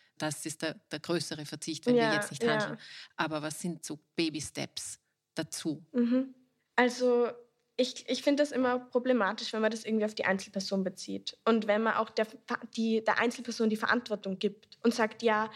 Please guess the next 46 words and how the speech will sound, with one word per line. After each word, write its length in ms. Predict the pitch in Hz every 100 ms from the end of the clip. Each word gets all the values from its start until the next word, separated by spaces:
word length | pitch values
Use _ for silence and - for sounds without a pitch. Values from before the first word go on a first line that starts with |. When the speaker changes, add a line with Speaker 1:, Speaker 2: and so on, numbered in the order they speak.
| - - -
Speaker 2:
da 340 | 269 277 269
haben 140 | 240 233
wir 80 |
die 320 | 240 233 220 - -
fünfzehn 680 | - 240 220 - - 208
Öko-Tipps, 840 | 214 302 311 277 - 277 269 - -
setz 340 | 233 220 -
das 140 | 240
jetzt 260 | 233 220 -
um 140 | 285
in 80 | 254
deinem 300 | 226 220 226
Leben 460 | 214 240 247 240 247 - - -
und 260 | 240 233 233
egal 400 | 226 226 220 233
wie 100 | 240
gut 220 | 254 254
das 120 | 254 254
jetzt 180 | 226
funktioniert 600 | - 240 - 247 233 262 262
von 140 | 226
deinen 240 | 202 202
finanziellen 520 | 208 220 214 214 190 208
Ressourcen 520 | 240 - 302 302 269
her, 300 | 247 254 247
von 160 | 247 196
deinen 260 | 180 202
zeitlichen 520 | - 262 262 247 247
Ressourcen 460 | 247 240 240 233 233
her, 200 | 233 214
du 100 | 233
musst 220 | 233 226
es 120 | 226
irgendwie 220 | 214 226 233
umsetzen, 440 | 294 277 254 220
weil 100 | 202
sonst 240 | 208 202 208
ist 140 | -
deine 160 | 202 202
Zukunft 480 | - - 208 -
im 180 | - 196
Arsch.“ 300 | - - -
So, 280 | - 202 190 - - - _
jetzt 280 | 240 240 -
grob 360 | 240 262 262 -
gesagt. 520 | 233 226 180 214